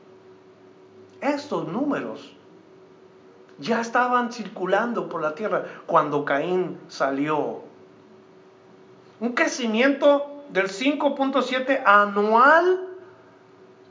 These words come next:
A ese ritmo, al cabo de cien años, habría cuatro mil setecientos habitantes.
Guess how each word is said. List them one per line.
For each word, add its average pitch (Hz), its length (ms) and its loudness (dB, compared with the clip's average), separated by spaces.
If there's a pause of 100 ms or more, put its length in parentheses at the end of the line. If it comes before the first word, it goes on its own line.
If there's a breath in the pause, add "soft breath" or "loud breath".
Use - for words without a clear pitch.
(580)
A 190 220 8
ese 285 240 2
ritmo, 311 560 4
al 220 160 4
cabo 269 260 4
de 247 140 -4
cien 262 360 0
años, 269 440 4
habría 262 640 4
cuatro 285 300 0
mil 247 240 -2
setecientos 226 680 -2
habitantes. 180 920 0